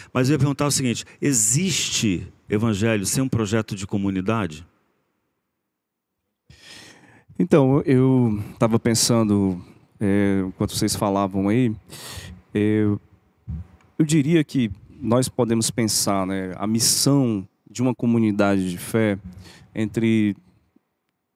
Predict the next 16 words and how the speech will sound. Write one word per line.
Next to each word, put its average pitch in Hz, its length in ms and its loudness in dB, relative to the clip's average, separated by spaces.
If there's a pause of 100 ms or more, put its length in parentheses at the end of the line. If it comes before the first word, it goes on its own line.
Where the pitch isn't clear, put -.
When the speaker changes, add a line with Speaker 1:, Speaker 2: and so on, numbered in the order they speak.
(140)
Speaker 2:
dois 156 320 2
eventos. 104 420 0
O 110 80 0
primeiro 143 600 2
é - 40 -2
um 131 140 0
evento 127 560 -2 (380)
externo, 92 600 2 (520)
pra 104 160 -2
fora 120 420 2
de 95 120 -6
nós. 85 440 -6 (600)
É 95 280 2
a 104 60 2
gente 113 260 -2
conseguir 123 800 0